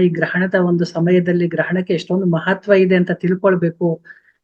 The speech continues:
ಈ ನದಿ ಮಧ್ಯದಲ್ಲಿ ನಿಂತುಕೊಂಡು ಗ್ರಹಣದ ಸಮಯದಲ್ಲಿ ಯಾವ್ದಾದ್ರು ಒಂದು ಮಂತ್ರವನ್ನ ಗುರುಗಳಿಂದ ದೀಕ್ಷೆ ಪಡ್ಕೊಂಡು ನಾವು ಹೇಳಿದ್ದೆ ಆದ್ರೆ ಆ ಮಂತ್ರ ಸಿದ್ಧಿ ಆಗ್ಬಿಡುತ್ತೆ. ಸಿದ್ಧಿ ಮಾಡ್ಕೊಳ್ಳೋದೇ ತುಂಬಾ ವಿಶೇಷವಾಗಿರುತ್ತೆ. ಅಂದ್ರೆ ಒಂದು ಮಂತ್ರವನ್ನ ನಾವು ಸಿದ್ಧಿಸ್ಕೊಂಡ್ರೆ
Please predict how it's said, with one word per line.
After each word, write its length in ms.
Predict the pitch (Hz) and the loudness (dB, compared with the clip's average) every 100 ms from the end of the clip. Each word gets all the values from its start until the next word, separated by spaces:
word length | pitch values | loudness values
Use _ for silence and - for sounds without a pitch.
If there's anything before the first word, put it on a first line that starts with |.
| 185 | 0
ಈ 200 | 180 180 | 4 6
ನದಿ 560 | 175 175 180 233 240 220 | 6 4 4 2 4 2
ಮಧ್ಯದಲ್ಲಿ 680 | 202 190 180 190 190 185 | 2 2 4 2 2 0
ನಿಂತುಕೊಂಡು 540 | 180 180 208 214 220 202 | 2 2 0 -2 -2 0
ಗ್ರಹಣದ 400 | 175 165 185 185 | 0 -2 -2 -2
ಸಮಯದಲ್ಲಿ 520 | 180 175 180 180 175 | -4 -2 0 0 0
ಯಾವ್ದಾದ್ರು 500 | 156 160 175 208 220 | 0 0 0 0 0
ಒಂದು 180 | 202 180 | 0 -2
ಮಂತ್ರವನ್ನ 520 | 165 170 190 180 180 | -2 0 -2 0 0
ಗುರುಗಳಿಂದ 440 | 170 185 185 180 | 0 0 2 0
ದೀಕ್ಷೆ 380 | 165 175 175 185 | -2 -4 -4 -6
ಪಡ್ಕೊಂಡು 560 | 165 165 165 165 165 180 | -4 -4 -2 0 2 4
ನಾವು 200 | 175 160 | 4 2
ಹೇಳಿದ್ದೆ 560 | 151 165 185 190 170 | 2 4 4 4 2
ಆದ್ರೆ 420 | 185 170 170 165 185 | 0 0 -2 0 -2
ಆ 220 | 175 165 | -2 -4
ಮಂತ್ರ 380 | 165 165 165 185 | -2 -4 -2 -4
ಸಿದ್ಧಿ 420 | - 180 170 196 | 2 2 4 2
ಆಗ್ಬಿಡುತ್ತೆ. 880 | - 170 165 - 151 - 165 156 - - _ _ _ - | 2 -2 -2 -4 -10 -4 -2 -2 -6 -20 _ _ _ -6
ಸಿದ್ಧಿ 560 | - 202 185 185 277 | 0 2 2 4 6
ಮಾಡ್ಕೊಳ್ಳೋದೇ 720 | 254 190 185 202 202 196 202 | 6 6 4 2 2 4 4
ತುಂಬಾ 280 | 214 185 185 | 2 0 0
ವಿಶೇಷವಾಗಿರುತ್ತೆ. 920 | 170 160 175 175 180 165 160 156 - | 0 0 0 -2 -2 -4 -2 -4 -2
ಅಂದ್ರೆ 180 | 165 208 | 2 4
ಒಂದು 240 | 196 185 180 | 4 4 4
ಮಂತ್ರವನ್ನ 680 | 160 165 185 214 226 226 233 | 2 2 2 4 4 4 4
ನಾವು 200 | 220 185 | 2 0
ಸಿದ್ಧಿಸ್ಕೊಂಡ್ರೆ 1040 | - 185 185 254 - 180 165 156 156 220 | -2 -4 0 -2 -2 -6 -6 -2 -2 -2